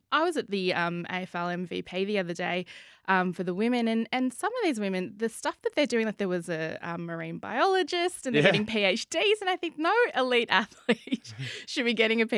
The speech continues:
Speaker 1: H D before the peak
Speaker 2: Yeah.
Speaker 1: of their <laughs> talent. They
Speaker 2: <laughs> What
Speaker 1: should be all into their sport.
Speaker 2: Ellie Blackburn was telling us that she works at the Pancake Parlour, <laughs> which we,
Speaker 1: <laughs> Yeah.
Speaker 2: which we loved the other night. I think we had her on, on Monday night, which is two nights ago.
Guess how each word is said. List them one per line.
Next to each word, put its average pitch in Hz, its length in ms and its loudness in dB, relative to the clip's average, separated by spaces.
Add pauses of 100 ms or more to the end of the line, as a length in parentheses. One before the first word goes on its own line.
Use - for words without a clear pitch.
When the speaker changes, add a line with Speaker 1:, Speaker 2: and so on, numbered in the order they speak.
Speaker 1:
H 185 240 2
D 175 260 2
before 190 680 6
the 190 240 0
peak 196 280 4
Speaker 2:
Yeah. 147 200 8
Speaker 1:
of - 60 2
their 277 300 8
<laughs> - 20 2
talent. 180 420 8
They 269 140 6
Speaker 2:
<laughs> 294 100 -2
What 180 180 6
Speaker 1:
should 240 220 -4
be 247 160 -4
all 208 180 -2
into 202 220 -6
their 180 180 0
sport. - 420 -6
Speaker 2:
Ellie 175 220 4
Blackburn 156 440 4
was 131 120 -2
telling 127 240 -2
us 120 120 -4
that 123 100 -6
she - 100 -4
works 123 240 -2
at 117 60 -10
the 104 60 -10
Pancake 160 500 4
Parlour, 110 340 6
<laughs> 262 460 4
which 202 220 2
we, 160 100 2
Speaker 1:
<laughs> - 200 0
Yeah. 247 200 4
Speaker 2:
which 165 180 0
we 156 80 0
loved 156 240 6
the 156 80 4
other 139 140 4
night. 131 160 4
I 135 40 2
think 143 140 -6
we 135 60 2
had 131 160 2
her 127 100 2
on, 120 300 0 (100)
on 113 560 -4
Monday 135 260 0
night, 107 200 -4
which 110 140 -10
is 107 100 -8
two 127 160 -4
nights 117 240 -4
ago. 104 260 -4